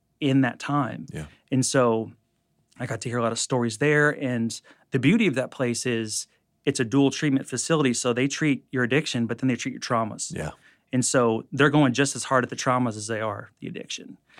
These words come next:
Speaker 1: And that was needed.
Speaker 2: That kind of below the line work.
Speaker 1: Yes.
Speaker 2: Yeah.
Speaker 1: So being on the other side of that now, I see how critical that was. I have a hard time believing that anyone can get sober and stay sober long term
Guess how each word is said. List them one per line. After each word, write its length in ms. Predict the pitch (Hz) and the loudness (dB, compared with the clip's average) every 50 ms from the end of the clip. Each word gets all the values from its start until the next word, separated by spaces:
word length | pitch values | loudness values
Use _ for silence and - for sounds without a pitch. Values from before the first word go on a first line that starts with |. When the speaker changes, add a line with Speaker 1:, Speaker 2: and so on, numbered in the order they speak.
| - - - _ - | -20 -20 -20 _ -2
Speaker 1:
And 100 | 123 127 | 2 4
that 120 | 139 143 131 | 4 4 4
was 140 | 127 113 123 | 2 0 -2
needed. 360 | 123 117 120 - - - - - - _ _ - | -2 -2 -2 -4 -6 -10 -12 -18 -20 _ _ -8
Speaker 2:
That 100 | - - | -6 -4
kind 160 | - 95 87 | 0 0 0
of 60 | 78 | 0
below 260 | 71 82 78 78 78 78 | 0 0 0 2 2 2
the 100 | 76 73 | 0 0
line 300 | 76 78 78 76 76 76 | 0 0 0 0 -2 -2
work. 320 | 76 76 73 - - - _ _ _ _ | -2 -2 -4 -6 -10 -16 _ _ _ _
Speaker 1:
Yes. 380 | - 139 120 - - - - - | -2 -2 -2 -2 -4 -12 -14 -8
Speaker 2:
Yeah. 140 | - - - - | -8 -8 -8 -8
Speaker 1:
So 460 | - - - - 143 135 127 123 131 - _ _ _ _ _ _ _ _ _ _ _ - 123 | -10 -8 -2 2 2 2 2 0 -4 -8 _ _ _ _ _ _ _ _ _ _ _ -6 0
being 160 | 135 160 165 | 2 4 4
on 80 | 151 143 | 4 4
the 80 | 147 143 | 4 4
other 100 | 139 131 | 2 0
side 240 | - 143 143 139 | 0 2 4 4
of 60 | 131 113 | 4 2
that 100 | 123 131 | 2 2
now, 580 | 123 131 139 147 143 131 117 110 110 107 - _ _ _ _ _ - - | 2 4 4 6 6 4 4 2 0 -4 -8 _ _ _ _ _ -6 -4
I 60 | 127 | -2
see 200 | 117 - - 147 | -2 0 0 2
how 100 | 139 127 - | 2 2 2
critical 380 | - - 143 135 123 - 127 | 2 2 0 0 0 -2 -6
that 140 | 120 - - | -8 -6 -6
was. 400 | - - 90 117 - - - - _ _ _ _ _ - | -6 -8 -8 -8 -8 -10 -10 -12 _ _ _ _ _ 2
I 140 | 143 156 | 4 4
have 120 | 180 196 151 | 6 4 2
a 60 | - | 0
hard 340 | - - 135 135 139 135 127 | 0 2 4 4 4 2 0
time 300 | - 135 131 135 135 120 | -2 -2 0 2 2 2
believing 400 | 120 120 120 127 131 143 143 135 | 2 2 2 2 4 4 4 2
that 120 | 120 123 - | 2 0 -2
anyone 340 | 139 127 127 131 131 127 120 | -2 0 2 2 2 2 0
can 380 | - - 123 117 113 110 107 - 269 147 107 | 0 0 0 0 0 -2 -6 -10 -12 -6 0
get 200 | 117 143 143 - | 0 0 0 0
sober 320 | - 160 151 151 151 139 | 0 0 2 2 2 2
and 120 | 120 107 - | 0 0 -2
stay 240 | - - 127 127 123 | -2 -2 0 0 0
sober 320 | - - 139 123 123 120 | 0 -2 0 2 2 2
long 220 | 117 117 120 120 | 2 2 0 0
term 380 | 117 - 127 120 127 139 147 143 | -2 -2 -2 -2 0 0 -2 -4